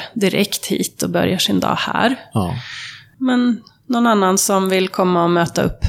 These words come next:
Speaker 1: personalen och gå hit tillsammans.
Speaker 2: Det här med att ha praktik, eh, hos, eh, de här arbetstagarna, eh, vilken betydelse har det för dem och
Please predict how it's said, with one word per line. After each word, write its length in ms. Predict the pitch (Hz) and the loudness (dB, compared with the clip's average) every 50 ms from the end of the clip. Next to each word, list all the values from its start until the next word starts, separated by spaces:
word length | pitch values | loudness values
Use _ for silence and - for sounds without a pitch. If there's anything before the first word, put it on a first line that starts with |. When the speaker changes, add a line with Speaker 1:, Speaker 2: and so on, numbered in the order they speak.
| - - - | -4 -2 -6
Speaker 1:
personalen 760 | - - - - - - - 50 - - - 85 90 - 76 | -8 -6 -4 -2 -2 0 0 0 0 0 0 0 0 0 0
och 180 | 69 69 - - - - _ _ | 0 0 -2 -4 -8 -16 _ _
gå 220 | - - - - - | -6 -4 -4 -4 -2
hit 280 | - - - - - | -4 -4 -6 -6 -6
tillsammans. 800 | - - - - - 92 92 95 - - - - - - - - _ - - - - - - - - - - _ - | -6 -4 -2 -2 0 0 2 0 0 -2 -4 -6 -8 -8 -10 -12 _ -20 -20 -20 -20 -20 -20 -20 -20 -20 -20 _ -2
Speaker 2:
Det 120 | - 143 | 0 2
här 180 | 143 175 170 160 | 4 4 4 2
med 140 | 147 147 | 0 0
att 120 | 156 156 - | -2 -4 -2
ha 200 | - 196 196 190 | 0 0 0 2
praktik, 720 | - - 151 135 - - - 110 95 95 95 - - - | 0 -2 -2 -2 -4 -4 -2 0 0 -2 -4 -8 -8 -8
eh, 320 | - - - 101 107 101 101 | -6 -4 -2 0 0 0 0
hos, 420 | 107 113 107 - - - - - - | -2 -2 -4 -4 -6 -8 -6 -4 -4
eh, 340 | 104 101 98 98 95 98 98 | -2 -2 -2 -2 -4 -2 -2
de 140 | 110 104 | -2 -2
här 100 | 107 98 | 0 0
arbetstagarna, 1000 | 101 110 104 101 95 101 - - - 120 110 104 104 101 110 107 107 107 107 107 - - _ - _ _ _ _ _ _ _ _ _ _ | -2 -2 -2 -2 -4 -4 -6 -4 -4 -4 -2 -2 -2 -2 -2 -2 -2 -4 -6 -8 -12 -16 _ -20 _ _ _ _ _ _ _ _ _ _
eh, 520 | - 107 104 107 104 101 101 110 113 - | -12 -10 -8 -8 -8 -8 -8 -8 -8 -6
vilken 460 | - 110 123 127 123 143 139 - 156 147 | -6 -6 -6 -2 -2 -2 -2 0 -2 -4
betydelse 420 | 143 - - 156 147 139 - - | -4 -4 -4 -6 -4 -6 -6 -6
har 180 | 147 160 175 139 | -4 -4 -4 -4
det 80 | 131 | -6
för 280 | - - 170 180 - - | -6 -6 -8 -8 -6 -8
dem 320 | - - - 104 101 101 | -8 -8 -8 -8 -8 -10
och 520 | - - 107 113 113 113 113 113 110 113 | -12 -10 -8 -8 -6 -6 -6 -6 -6 -6